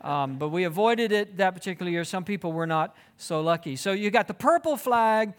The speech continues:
which could mean sea lice, which you might want to stay away from. But then you have the green flag, which means, hey, everything's good,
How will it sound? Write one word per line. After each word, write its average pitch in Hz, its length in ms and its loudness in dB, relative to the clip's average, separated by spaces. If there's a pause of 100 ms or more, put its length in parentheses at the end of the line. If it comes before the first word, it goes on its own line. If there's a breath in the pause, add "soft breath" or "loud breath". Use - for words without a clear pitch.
(180 soft breath)
which 165 220 -8
could 254 200 -2
mean 233 240 -2
sea 233 240 -6
lice, 156 400 -2
which 156 180 -10
you 180 60 -10
might 175 160 -6
want 185 160 -8
to 160 60 -16
stay 190 120 -8
away 165 220 -2
from. 147 420 -8 (840 loud breath)
But 226 120 0
then 294 120 0
you 285 120 4
have 226 100 0
the 214 60 -4
green 330 280 0
flag, 220 440 2
which 202 240 -4
means, 208 220 -4
hey, 202 180 0
everything's 220 400 -2
good, 214 440 2